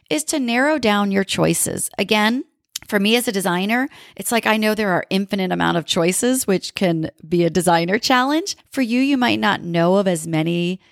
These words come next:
choices there are, but you're still stuck on a few choices of this piece of furniture or that, this tile and that. So what I want you to do is narrow it down. When I present design options to clients, I'm giving them three s-,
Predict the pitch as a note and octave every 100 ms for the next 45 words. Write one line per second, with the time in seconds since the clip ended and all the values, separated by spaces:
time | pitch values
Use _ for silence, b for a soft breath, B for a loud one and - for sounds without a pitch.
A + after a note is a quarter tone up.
0 | b - F#3 E3 F3+ A3 G#3+ A#3 A#3 -
1 | F#3 F3 E3+ G3+ b b b b b B3+
2 | C4+ C4+ - E4+ F4 - C#4 - G#3+ F#3+
3 | - F3 - D#3+ D#3+ E3 D#3+ D#3+ D#3 B
4 | B B D3+ G#3+ - A3+ A3+ - G#3 G#3+
5 | G#3+ A3+ A3 A3 G#3+ B3+ D4 - b b
6 | b b G3+ C#4 - C4 B3 A#3+ A#3+ -
7 | G#3 F#3+ F3 D#3+ - _ _ - C#4+ C4
8 | C4+ E4 G4 G4 C#4 A3 A3+ A3 G3+ F3+
9 | F#3+ G3 F#3+ F#3+ - D3+ D3+ C#3 C#3+ -
10 | A#3+ A3+ C4+ D#4 D4+ B3 A3+ F#3+ F3+ E3
11 | E3 F3+ F3 F3 - F3+ F3 F3 F#3 E3
12 | E3+ G#3 - b b b B3 C4+ A3+ G#3+
13 | G3 F#3 F3 D#3+ - D3+ C#3+ E2+ - _
14 | - -